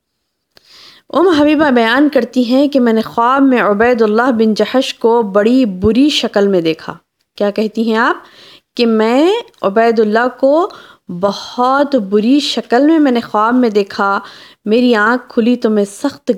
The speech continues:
گھبرائی اور میں نے یہ خواب ان، اپنے خاوند کو بتلایا۔ تو انہوں نے نصرانیت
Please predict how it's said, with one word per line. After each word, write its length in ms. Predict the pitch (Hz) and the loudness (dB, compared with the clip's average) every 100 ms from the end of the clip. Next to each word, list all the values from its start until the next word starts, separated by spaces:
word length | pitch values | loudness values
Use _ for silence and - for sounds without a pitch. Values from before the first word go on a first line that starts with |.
| 185 | -4
گھبرائی 540 | 185 196 196 208 247 - | -4 -2 0 0 0 -4
اور 200 | 180 190 | -4 -2
میں 340 | 185 185 220 | -2 -2 0
نے 280 | 254 277 339 403 - - _ _ 202 | 2 2 0 -2 -12 -20 _ _ -4
یہ 160 | 208 | -2
خواب 560 | 208 - 202 220 269 277 269 | -2 -4 -2 0 0 0 -2
ان، 200 | 196 190 185 - | -4 -4 -8 -10
اپنے 480 | - 196 208 240 370 415 | -8 -6 -2 0 0 -2
خاوند 500 | - - 175 175 175 | -8 -6 -2 -2 -2
کو 160 | 175 226 | -2 -2
بتلایا۔ 500 | 190 - 160 156 165 _ _ _ _ _ _ _ _ _ | -2 -4 -4 -4 -8 _ _ _ _ _ _ _ _ _
تو 260 | - 185 135 | -2 0 0
انہوں 220 | 180 196 | -2 -2
نے 100 | 208 | -2
نصرانیت 800 | 196 180 196 196 220 220 - - | -2 -2 -2 0 0 -2 -10 -20